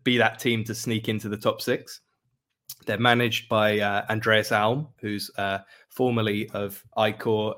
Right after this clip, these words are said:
and, uh, uh, and Hacken, so will be known to, to listeners of the Nordic Football Podcast. Um, and yeah, he, he, he plays a,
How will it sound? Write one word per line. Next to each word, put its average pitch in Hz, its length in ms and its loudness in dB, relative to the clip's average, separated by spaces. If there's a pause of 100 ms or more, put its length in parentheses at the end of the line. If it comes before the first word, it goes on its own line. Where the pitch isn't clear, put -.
and, 101 320 -6
uh, 95 240 -4 (580)
uh, 101 260 0
and 104 120 -4
Hacken, 131 540 0
so 104 460 0
will 110 120 -2
be 104 320 -2
known 113 360 2
to, 107 300 -2
to - 140 -10
listeners 107 440 -2
of 101 120 -4
the 107 80 0
Nordic 104 340 -2
Football 107 240 -6
Podcast. - 720 -2 (440)
Um, 107 400 0 (480)
and 120 460 4 (320)
yeah, 151 300 6
he, 143 140 2
he, 151 300 -2
he 165 180 2
plays 170 340 4
a, 127 320 6